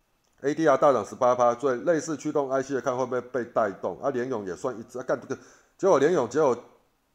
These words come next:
尾盘也是被那个外资提款。哦，那太阳能的，哦，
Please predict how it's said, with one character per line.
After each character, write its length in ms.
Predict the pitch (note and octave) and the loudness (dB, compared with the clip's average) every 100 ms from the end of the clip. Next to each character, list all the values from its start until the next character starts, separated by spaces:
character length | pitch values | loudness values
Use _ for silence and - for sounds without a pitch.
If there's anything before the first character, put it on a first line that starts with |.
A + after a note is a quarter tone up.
| _ _ | _ _
尾 160 | - B2 | -6 -2
盘 160 | C3+ B2 | 0 -2
也 60 | |
是 120 | C3+ C3+ - - | -4 -8 -10 -2
被 320 | D#3 C#3 C3 | 2 2 0
那 140 | C#3 | -4
个 360 | C3+ B2 A2+ A2 | -4 -2 -2 -2
外 180 | A2+ C3+ | 0 -2
资 240 | B2+ C3 B2 | -2 -10 -14
提 240 | - - G#2+ | -18 -18 -12
款。 220 | G#2 D#2+ - _ - | -8 -8 -10 _ -4
哦， 100 | B2 | 4
那 80 | A3 | 4
太 220 | A3 A3 | 6 6
阳 160 | E3 D#3+ | 6 4
能 180 | B2 | 0
的， 220 | B2 A#2 E2 - | 2 0 0 -8
哦， 200 | G#2+ | -8